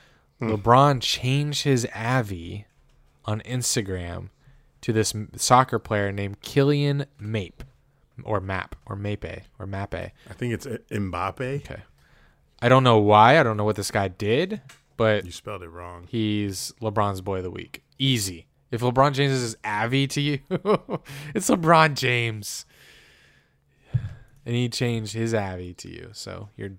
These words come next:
Speaker 2: you've s-, locked that up the second that happened. And we're on to
Speaker 1: Yes,
Speaker 2: Ra-
Speaker 1: you asked,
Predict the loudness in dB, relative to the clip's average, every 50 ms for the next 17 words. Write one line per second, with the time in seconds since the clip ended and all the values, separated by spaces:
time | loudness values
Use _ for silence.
0 | _ _ _ -10 -8 -8 -8 -10 -14 _ _ _ -8 -6 -6 -6 -6 -8 -8 -2
1 | 2 4 6 6 6 4 2 -2 -2 0 0 0 0 -2 -4 -10 -14 _ _ _
2 | -16 -14 -12 -12 -12 -12 -12 -12 -12 -12 -12 -14 -16 -18 -18 -20 -20 -20 _ _
3 | _ _ _ _ _ _ _ _ _ _ _ _ _ _ _ _ _ _ -20 -20
4 | _ _ _ -12 -10 -8 -6 -4 -4 -4 -4 -2 -2 -2 -2 -2 -2 -4 -4 -6
5 | -2 0 2 2 2 0 -2 -8 -14 -16 -18 -20 -20